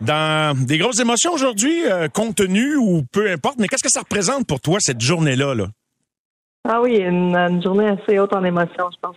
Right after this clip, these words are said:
Speaker 2: que d'avoir mis ça enfin, euh, concret aujourd'hui avec l'annonce, avec Daniel, euh, Sauvageau au centre, avec Anne-Renée, avec Laura. Je pense que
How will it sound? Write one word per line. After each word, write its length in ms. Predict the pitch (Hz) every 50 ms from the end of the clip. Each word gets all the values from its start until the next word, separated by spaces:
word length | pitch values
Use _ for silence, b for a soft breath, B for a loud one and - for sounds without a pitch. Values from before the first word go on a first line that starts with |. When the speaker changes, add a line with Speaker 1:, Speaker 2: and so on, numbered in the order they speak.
| _ -
Speaker 2:
que 160 | 170 170 165 - B B B B B B B B _
d'avoir 220 | - 175 175 180 175
mis 120 | 185 175 - -
ça 140 | 208 196 190 185
enfin, 540 | 175 247 - 196 190 190 190 185 180 175
euh, 40 | 175 175 -
concret 440 | - 180 180 175 175 - - 190 190
aujourd'hui 560 | 190 185 180 185 180 165 170 165 180 185 185
avec 220 | 180 175 165 -
l'annonce, 360 | 180 165 165 170 170 175 175 -
avec 200 | 175 170 165 165
Daniel, 480 | 165 170 165 165 170 175 175 170 170 165
euh, 120 | 165 165 160 -
Sauvageau 400 | - 165 165 165 160 160 175 170
au 80 | 165 160
centre, 400 | - - - 175 175 170 170 170
avec 180 | 165 160 156 - -
Anne-Renée, 500 | 170 170 165 160 165 160 165 170 170 165
avec 180 | 165 160 - -
Laura. 340 | 165 160 156 165 170 170 B B B B B B B B B
Je 40 | _
pense 140 | - 185 165
que 80 | -